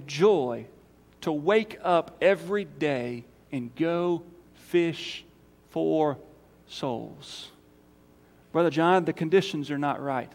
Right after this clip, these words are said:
Sometimes they're not. Sometimes you have to move around a little bit. Sometimes you have to real-, adjust what you're doing, but it's just the opportunity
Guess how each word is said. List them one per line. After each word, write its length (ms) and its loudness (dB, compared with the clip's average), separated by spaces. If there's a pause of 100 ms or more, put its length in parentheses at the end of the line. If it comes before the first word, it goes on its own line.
Sometimes 540 -4
they're 120 -4
not. 260 -6 (1120)
Sometimes 520 6
you 80 4
have 160 8
to 80 0
move 240 2
around 360 2
a 20 -4
little 160 -2
bit. 260 -2 (680)
Sometimes 600 8
you 100 6
have 240 8
to 180 2 (240)
real-, 460 6 (680)
adjust 640 6
what 240 6
you're 120 6
doing, 600 4 (180)
but 540 6
it's 240 2
just 380 4
the 160 4
opportunity 960 4